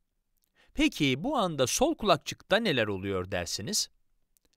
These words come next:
Sol kulakçıktaki basınç bir süreliğine sol karıncığın basıncı ile aynı olacak. Neler olduğunu daha iyi anlatabilmek için yine bir kalp çiziminden faydalanacağım arkadaşlar.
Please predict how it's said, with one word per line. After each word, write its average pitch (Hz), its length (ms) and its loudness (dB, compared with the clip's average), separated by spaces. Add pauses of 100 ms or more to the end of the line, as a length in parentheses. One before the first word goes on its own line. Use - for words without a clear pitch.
(340)
Sol 202 280 4
kulakçıktaki 104 760 -6
basınç 147 400 -2
bir 170 180 -4
süreliğine 110 520 -2
sol 170 260 0
karıncığın 120 640 -2
basıncı 120 460 0
ile 123 380 0
aynı 107 400 4
olacak. 82 440 -10 (920)
Neler 262 240 4
olduğunu 113 400 2
daha 143 180 2
iyi 175 160 0
anlatabilmek 120 580 -4
için - 160 -6
yine 196 360 -2
bir 180 100 -2
kalp - 320 -2
çiziminden 127 480 -4
faydalanacağım 98 720 -4
arkadaşlar. - 680 -10